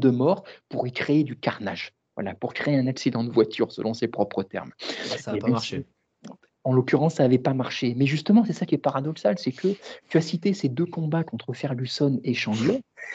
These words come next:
Speaker 1: mais en fait, il a emporté ces deux fois parce que justement, il s'était montré moins bourrin que d'habitude. Euh, parce que souvent, quand il va à la guerre, en fait, euh, bah, deux de ces guerres, voire ces deux guerres les plus, euh,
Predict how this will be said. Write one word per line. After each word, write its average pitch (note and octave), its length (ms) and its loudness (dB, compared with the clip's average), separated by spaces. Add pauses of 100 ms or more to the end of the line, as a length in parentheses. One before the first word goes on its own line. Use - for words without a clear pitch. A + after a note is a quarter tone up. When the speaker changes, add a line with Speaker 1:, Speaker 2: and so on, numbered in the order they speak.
(160)
Speaker 1:
mais C#3+ 80 4
en C#3 80 6
fait, C#4+ 340 0
il D3+ 160 2
a F3 60 6
emporté F#3+ 460 2
ces C3+ 220 0
deux C#3 160 6
fois G#3+ 420 0
parce D3 100 -10
que D#3 120 0
justement, F#3 720 0
il E3+ 100 -2
s'était D3+ 240 4
montré D#3+ 580 0
moins D#3 340 4
bourrin D3 640 0 (220)
que C3+ 80 -4
d'habitude. A#2+ 640 -2 (560)
Euh, A#2+ 80 6
parce C#3+ 160 0
que - 80 2
souvent, F#3+ 280 4
quand F#3+ 220 2
il C3 60 4
va C3 80 6
à B2 60 4
la A#2 120 4
guerre, F#3 280 4
en A#2+ 100 -4
fait, - 260 -2 (380)
euh, A1 480 -4
bah, - 80 -2 (380)
deux C#3 260 6
de E3+ 140 4
ces D3+ 260 2
guerres, C#3+ 400 2
voire C#3 380 0
ces - 200 -6
deux C3 220 2
guerres C#3+ 320 2
les A2 100 -4
plus, A#2+ 440 -2
euh, G#2 160 0